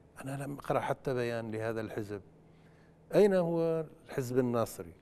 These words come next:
يعني اللي هو كان حزب موجود وكان له دور حتى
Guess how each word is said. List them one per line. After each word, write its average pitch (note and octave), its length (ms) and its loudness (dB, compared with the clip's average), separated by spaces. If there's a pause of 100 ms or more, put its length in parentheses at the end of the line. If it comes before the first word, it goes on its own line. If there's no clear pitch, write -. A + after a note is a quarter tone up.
(1160)
يعني G2 480 -4
اللي G#2+ 280 -6
هو C#3+ 260 2
كان B2+ 320 -2 (400)
حزب D#3 280 4
موجود B2+ 520 2 (480)
وكان E3+ 400 4
له F3+ 60 6
دور F3+ 240 4
حتى E3+ 480 2